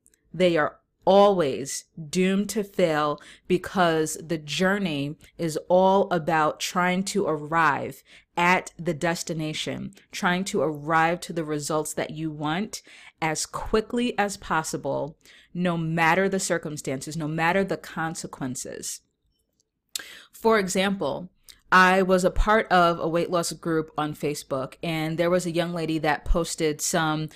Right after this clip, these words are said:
progress pictures that she had taken. She had lost twenty pounds in three weeks,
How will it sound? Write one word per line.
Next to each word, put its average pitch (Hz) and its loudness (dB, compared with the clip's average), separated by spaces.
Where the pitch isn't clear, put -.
progress 190 2
pictures 147 -6
that - -4
she 170 -6
had 156 -4
taken. 143 -4
She 202 0
had 170 -4
lost 160 0
twenty 190 -2
pounds 147 -4
in 156 -6
three 165 -6
weeks, - -8